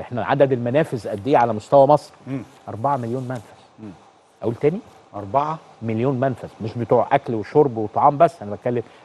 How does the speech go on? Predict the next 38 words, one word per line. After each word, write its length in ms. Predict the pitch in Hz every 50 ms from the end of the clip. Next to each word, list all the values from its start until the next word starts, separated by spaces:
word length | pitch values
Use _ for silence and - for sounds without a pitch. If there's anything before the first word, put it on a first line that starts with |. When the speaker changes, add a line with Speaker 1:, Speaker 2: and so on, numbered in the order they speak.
| - 120
Speaker 1:
إلكترونيات 760 | 117 113 107 - - 117 110 104 104 104 107 113 131 135 135 -
وملابس. 380 | 131 113 104 107 107 117 120 117 - - - _ _ _ - _ - - - - _ _ _ -
مصر 280 | 120 160 156 - - 123
كبيرة 320 | 101 101 107 139 143 117
قوي 160 | 107 123 127 127
يا 40 |
أحمد 200 | 117 - - - 87 87
بيه. 120 | 104 110 101 - - _ _ _ _ _ _ _ _ _ _ _ _ _ _ _ _ _ -
Speaker 2:
طيب، 180 | 156 123 110 - -
قبل 200 | 220 240 254 196
ما 120 | 185 220
نختم 260 | 247 - - 208 190 -
الجزء 380 | 160 147 135 185 240 220 208 180
الخاص 380 | 143 - 170 214 220 - - 151
بالتجزئة، 800 | 135 190 208 202 - - 143 - - 147 139 113 107 156 143 - - - - - -
Speaker 1:
مم. 140 | 104 101 95 82 - _ _ _ _ _ _ _ _ -
Speaker 2:
إن 140 | 151 151 143
كله 480 | 147 - 214 240 240 220 208 196 196 - - _ _ -
نضم 480 | 156 147 139 127 190 254 240 214 190 160
كل 320 | - - 220 240 226 208
ده 140 | 175 226 233
يبقى 360 | 220 196 190 - - 143 135 -
قطاع 380 | - 120 - 185 175 147 135 139
رسمي، 480 | 151 151 - - - 135 120 110 98 101 -
ما 80 | -
Speaker 1:
إنك 60 | - -
Speaker 2:
عنديش 220 | 185 185 - - 226
حد 40 | 240
Speaker 1:
أنت 120 | 262 214
Speaker 2:
بيشتغل 300 | 208 202 190 175 180 175
Speaker 1:
يبقى 100 | 160 175
Speaker 2:
لوحده. 240 | 160 165 160 151 202
Speaker 1:
في 140 | 202 196 143 143
نوع 260 | 151 175 196 196 180 151
من 240 | 151 160 180 170
بنسميها 540 | 151 147 127 - 147 127 131 135 156 165 156
الفاينانشال 580 | 147 127 - 131 117 113 131 151 139 - 143 117
inclusion 680 | 101 107 104 - - 143 156 143 127 139 143 135 131